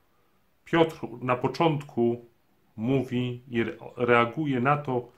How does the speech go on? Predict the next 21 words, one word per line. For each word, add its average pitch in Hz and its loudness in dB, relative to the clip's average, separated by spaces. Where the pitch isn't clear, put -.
jaka 113 -4
opinia 113 2
jest 92 -4
o 104 0
apostołach, 101 0
którzy 92 -8
wychodzą 95 -4
w 90 -8
dzień 92 -6
Pięćdziesiątnicy 92 -8
z 90 -10
wieczernika. 85 -8
Jasno 131 0
mówi, 117 0
że 123 -2
to 143 -4
nie 151 0
jest 113 -2
jakiś 107 -4
pijacki 98 0
epizod, 95 -6